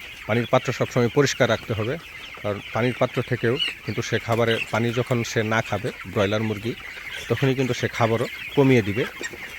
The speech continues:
পানি যখন পরিষ্কার পানি আপনি সাপ্লাই দিবেন বা পরিষ্কার পানি দিবেন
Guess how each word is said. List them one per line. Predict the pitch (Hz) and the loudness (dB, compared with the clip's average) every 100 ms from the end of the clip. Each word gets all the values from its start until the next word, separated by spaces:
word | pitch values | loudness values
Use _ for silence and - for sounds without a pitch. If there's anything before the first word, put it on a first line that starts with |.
| - | -2
পানি | 117 123 131 | 2 4 4
যখন | 123 - 123 - | 2 2 0 2
পরিষ্কার | 131 - 127 110 | 0 0 0 2
পানি | 113 120 | 0 0
আপনি | 117 - 117 | -2 -2 -2
সাপ্লাই | 107 127 - 123 | 0 -2 2 4
দিবেন | 117 110 214 - - - | 4 2 0 -4 -10 -6
বা | 104 101 | -4 2
পরিষ্কার | 120 117 120 | 2 2 2
পানি | 104 110 113 | 2 0 0
দিবেন | 107 107 117 | 0 0 -2